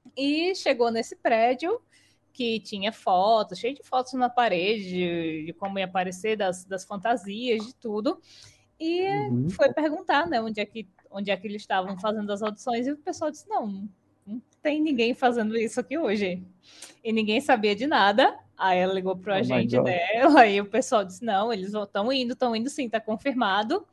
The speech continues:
Speaker 1: E enquanto isso ela ficou lá olhando, é, as fotos, né, e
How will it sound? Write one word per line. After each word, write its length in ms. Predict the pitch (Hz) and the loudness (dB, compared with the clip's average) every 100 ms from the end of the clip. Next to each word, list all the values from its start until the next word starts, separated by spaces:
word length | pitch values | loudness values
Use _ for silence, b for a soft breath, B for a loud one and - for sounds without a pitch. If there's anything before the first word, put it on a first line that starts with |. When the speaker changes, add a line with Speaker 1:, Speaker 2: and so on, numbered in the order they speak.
| b b b b b - - | b b b b b -20 -6
Speaker 1:
E 280 | 220 220 220 | -2 0 -2
enquanto 360 | 220 240 233 | 0 -2 0
isso 160 | 226 254 | 0 2
ela 140 | 226 | 2
ficou 220 | 226 - 240 | 0 -2 2
lá 140 | 196 | 4
olhando, 640 | 208 233 190 190 220 415 - _ - | 2 0 -2 0 0 -2 -6 _ -12
é, 300 | 190 185 170 | -2 0 2
as 180 | 170 180 | 0 -2
fotos, 960 | - 175 170 208 226 202 185 185 175 180 | -4 -2 2 4 6 6 2 -4 -8 -4
né, 380 | 170 175 220 196 | -2 -2 -2 -4
e 240 | 175 175 | -6 -10